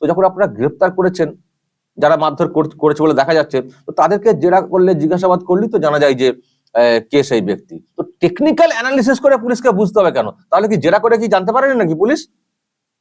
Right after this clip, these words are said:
নাকি বিশ্বাস করতে পারেনি? টেকনিক্যাল অ্যানালিসিস করতে হয়েছে পুরুষ না মহিলা, কি ভয়েস রেকর্ড, আহ,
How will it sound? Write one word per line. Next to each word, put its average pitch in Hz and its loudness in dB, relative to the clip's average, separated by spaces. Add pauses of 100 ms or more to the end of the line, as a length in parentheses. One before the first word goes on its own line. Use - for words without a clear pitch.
(540)
নাকি 185 0
বিশ্বাস 214 0
করতে 196 0
পারেনি? 123 0 (280)
টেকনিক্যাল 302 2
অ্যানালিসিস 247 0
করতে 262 0
হয়েছে 254 2
পুরুষ 214 -2
না 233 2
মহিলা, 214 0 (680)
কি 180 2
ভয়েস 208 0
রেকর্ড, 233 0
আহ, 160 0